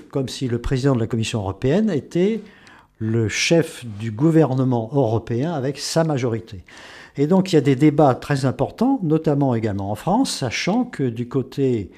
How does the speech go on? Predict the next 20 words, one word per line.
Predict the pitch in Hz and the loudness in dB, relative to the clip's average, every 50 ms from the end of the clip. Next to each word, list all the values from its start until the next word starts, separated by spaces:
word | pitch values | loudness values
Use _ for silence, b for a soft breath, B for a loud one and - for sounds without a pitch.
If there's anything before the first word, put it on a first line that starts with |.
| B B B | B B B
si | - - - - 113 | -20 -18 -10 -8 -6
on | 107 101 | -6 -4
a | 101 98 | -6 -6
bien | 90 98 92 | -6 -8 -8
compris, | - - 107 92 - - 147 156 151 143 117 107 | -8 -8 -10 -12 -8 -6 -6 -4 -4 -6 -6 -8
euh, | 101 95 | -8 -8
gouvernemental | 92 110 117 110 113 104 98 107 104 101 95 - 98 90 87 95 | -6 -4 -4 -2 -2 -2 -2 -4 -4 -4 -4 -6 -6 -6 -6 -8
actuel, | - - - - 180 208 240 240 254 247 247 B B B B B B - | -10 -10 -6 -2 -2 0 0 0 0 -2 -4 B B B B B B -6
on | 127 117 | -4 -2
n'est | 113 110 | -2 -2
pas | 107 - 226 233 | -2 0 0 0
très | 233 - - 180 | 0 0 0 0
favorable | 160 - 160 135 117 120 117 113 127 175 214 240 226 240 240 240 B B B B B | 2 2 0 0 0 0 -2 -2 -2 -2 -2 -2 -2 -2 -4 -4 B B B B B
à | 135 120 | -10 -10
ce | - - - | -10 -10 -10
que | - - 147 131 127 120 | -4 0 0 0 0 0
cette | - - - - 131 127 - 147 | -4 -6 -6 -4 -4 -2 0 -2
opération | 143 147 156 139 123 131 127 - - 139 131 120 | 0 0 -2 0 2 0 0 0 -2 -2 -2 0
de | 104 110 104 98 | -2 -2 -2 -4
Spitzenkandidaten | 87 - - - - 180 175 - 165 147 139 143 131 123 110 113 104 120 127 - - 226 233 233 | -4 -6 -6 0 0 0 2 2 0 0 0 -2 -4 -4 -4 -2 -2 -2 -2 0 0 0 0 0